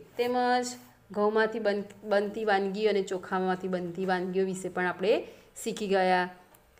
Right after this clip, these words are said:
કયા રાજ્યોમાં ઘઉં વધારે ખવાય છે, કયા રાજ્યમાં ચોખા વધારે ખવાય છે, ક્યાં બાજરી, મકાઈ, અલગ અલગ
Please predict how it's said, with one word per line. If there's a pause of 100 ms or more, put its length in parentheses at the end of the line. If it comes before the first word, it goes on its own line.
(160)
કયા
રાજ્યોમાં
ઘઉં
વધારે
ખવાય
છે,
કયા
રાજ્યમાં
ચોખા
વધારે
ખવાય
છે, (400)
ક્યાં (100)
બાજરી, (360)
મકાઈ, (520)
અલગ
અલગ